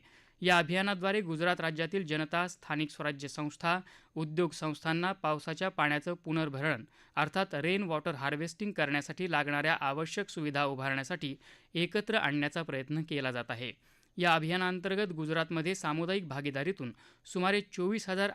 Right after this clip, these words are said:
आठशे बांधकामं केली जात आहेत. आयुर्वेद, युनानी आणि होमिओपॅथी शाखांमध्ये दोन हजार एकवीस बावीस पासून शिक्षण घेत असलेल्या विद्यार्थ्यांना नॅशनल एक्झिट टेस्ट अर्थात एनईएक्सटी देणं अनिवार्य असणार आहे, अशी घोषणा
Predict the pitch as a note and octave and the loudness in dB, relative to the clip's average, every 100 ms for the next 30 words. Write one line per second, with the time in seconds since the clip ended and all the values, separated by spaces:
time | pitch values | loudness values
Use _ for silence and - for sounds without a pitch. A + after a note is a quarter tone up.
0 | - C#3+ - - F#3+ D#3 D3+ D3+ D#3+ F#3+ | 0 0 0 -2 2 2 0 0 -2 -2
1 | D3+ D3 C3 A#2+ B2 A#2 G#2+ - _ _ | -4 -2 -2 -2 -2 -4 -10 -14 _ _
2 | _ _ _ _ _ _ _ _ _ _ | _ _ _ _ _ _ _ _ _ _
3 | _ _ _ _ _ _ C#3 E3 G#3 A3+ | _ _ _ _ _ _ 4 6 6 4
4 | A#3 G3 E3+ F3 F#3 F#3+ G#3 D#3 E3+ C#3 | 2 2 0 0 2 2 2 2 0 0
5 | D#3 E3 D#3+ E3 D3+ F#3+ E3 D3 D3 D3 | 0 2 2 0 -2 -2 -2 -4 0 0
6 | D3 F3+ D#3+ D3+ C#3+ D#3 - D3+ F3 G3+ | 0 -2 -2 -2 -2 -4 -4 -8 -6 -2
7 | D#3+ D3+ D#3 - D3+ F#3 F3+ D#3+ - F3+ | 0 0 0 -6 -8 -6 -6 -6 -4 -2
8 | D3 C#3 C#3+ - D3+ E3+ D3 C3+ C3+ C3+ | -2 -2 -4 -4 -2 -2 -2 -2 -4 -2
9 | F3 C3+ G#2+ - - - D3+ D#3 D#3+ G3+ | 0 0 -2 -6 -20 -6 0 0 0 -2
10 | G#3 G#3+ E3+ D3 D#3 D#3+ E3+ A#2 - - | -4 -2 -4 -2 -4 -2 -2 -2 -6 -6
11 | - D#3 F#3 F#3+ - - F#3+ - F#3+ G3+ | 0 0 0 -2 -4 -2 -2 0 -4 -2
12 | F3 F3+ - F#3+ B2+ - _ D#3+ D3 D#3+ | -2 -4 -6 -2 -4 -4 _ -6 0 2
13 | E3+ D3 D3 D3 D#3 F3+ E3 - D3 C#3 | 2 0 0 2 2 2 0 0 0 0
14 | C3 G3 C#3+ D#3 B2+ C3 F#3 B2 | 0 -4 -4 -6 -6 -4 0 0